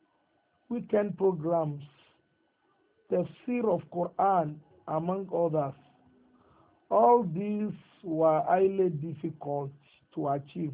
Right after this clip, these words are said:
then. A lot of Muslims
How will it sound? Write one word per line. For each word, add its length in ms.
then. 240
A 60
lot 320
of 320
Muslims 680